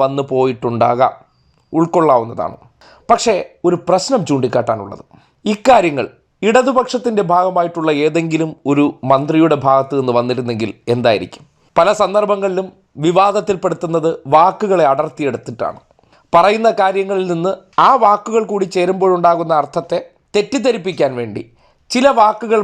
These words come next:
മാത്രം അടർത്തിയെടുത്ത് മന്ത്രി ഇങ്ങനെ പറഞ്ഞു. എക്സാമ്പിൾ, മന്ത്രി വീണ ജോർജിൻ്റെ ഈ അടുത്ത കാലത്ത് കോട്ടയം മെഡിക്കൽ കോളേജുമായി ബന്ധപ്പെട്ട വിവാദം. അവർ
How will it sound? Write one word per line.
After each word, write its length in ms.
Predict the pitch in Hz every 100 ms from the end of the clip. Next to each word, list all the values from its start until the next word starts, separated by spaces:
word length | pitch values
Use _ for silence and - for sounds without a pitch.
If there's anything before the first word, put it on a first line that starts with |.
| 185
മാത്രം 320 | 185 185 190
അടർത്തിയെടുത്ത് 680 | 165 170 170 175 143 139 165 165 - 139
മന്ത്രി 320 | 151 160 156 143
ഇങ്ങനെ 220 | 151 143 120
പറഞ്ഞു. 260 | 98 85 - _ _ _ _ - - - - 139
എക്സാമ്പിൾ, 380 | 139 165 156 160 - _ _ 143
മന്ത്രി 260 | 151 160 147
വീണ 180 | 151 175 180 170
ജോർജിൻ്റെ 400 | 165 147 135 131 - _ _ _ 139
ഈ 20 | 156
അടുത്ത 220 | 147 151 165
കാലത്ത് 280 | 151 147 - 135
കോട്ടയം 340 | 147 156 180 165
മെഡിക്കൽ 260 | 147 139 160 160
കോളേജുമായി 400 | 151 139 139 135
ബന്ധപ്പെട്ട 420 | 131 135 127 127 127 117
വിവാദം. 360 | 120 113 113 - _ _ - 127
അവർ 180 | 170